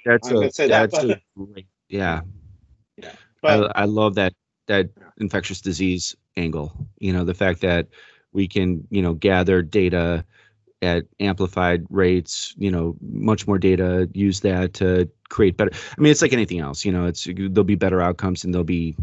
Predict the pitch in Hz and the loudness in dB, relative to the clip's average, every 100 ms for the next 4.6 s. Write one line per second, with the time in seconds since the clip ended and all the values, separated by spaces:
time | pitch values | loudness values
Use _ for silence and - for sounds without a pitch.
0 | - - - 90 98 95 92 85 85 85 | -10 -14 -12 -2 -2 0 -2 -2 0 0
1 | 73 80 82 76 76 - 95 80 82 - | -2 -4 -4 -6 -6 -6 -4 0 -2 0
2 | 90 80 76 80 _ _ - 90 78 - | 0 0 0 -4 _ _ -4 -2 -4 -4
3 | 90 85 80 76 - _ - - - - | -2 -2 -2 -6 -10 _ -20 -20 -20 -20
4 | _ _ - 92 90 | _ _ -2 2 2